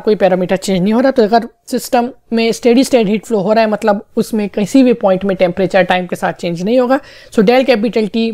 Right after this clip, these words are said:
by del small t would be zero for steady state heat flow। So इक्वेशन किस तरीके से चेंज होगी? Del square T by del x square plus del square T by del y square plus del square T by del z square plus Q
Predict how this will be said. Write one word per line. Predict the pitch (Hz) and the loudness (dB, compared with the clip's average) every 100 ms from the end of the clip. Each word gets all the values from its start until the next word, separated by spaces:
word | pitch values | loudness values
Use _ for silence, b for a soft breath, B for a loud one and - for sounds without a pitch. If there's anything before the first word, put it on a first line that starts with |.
| 202 | 0
by | 196 202 | 2 2
del | 202 - | 0 0
small | 190 185 | -2 0
t | 208 190 | 0 0
would | 175 | 2
be | 254 202 | 0 2
zero | 180 - | 0 2
for | 208 240 - | 0 -2 0
steady | 196 185 180 | 0 0 0
state | 214 254 214 | -2 -2 0
heat | 185 - | -2 0
flow। | 269 180 _ 339 - - | 0 0 _ -20 -6 2
So | 262 | 2
इक्वेशन | 285 240 233 262 | 2 0 0 0
किस | 247 - | -2 0
तरीके | 262 262 | 0 0
से | 247 269 | -2 -2
चेंज | 269 262 | -2 0
होगी? | 262 359 - b b b - | 2 0 -6 b b b 0
Del | 285 294 277 | 4 4 2
square | - 247 254 | 0 0 0
T | 233 | 0
by | 214 214 | 2 2
del | 208 | 0
x | 185 - | -4 -4
square | 226 208 | -2 0
plus | 202 190 | 0 0
del | 220 240 | 0 0
square | - 214 220 | 0 0 0
T | 202 | 2
by | 196 | 4
del | 190 190 | 4 2
y | 185 | 0
square | - 190 185 | 0 0 0
plus | 208 196 | 0 2
del | 208 202 | 2 2
square | 208 185 | 0 0
T | 202 180 | 0 0
by | 175 | 2
del | 180 | 2
z | 180 185 175 | 2 0 -2
square | - 165 240 | 0 0 2
plus | - 254 277 | 2 2 2
Q | 247 | 0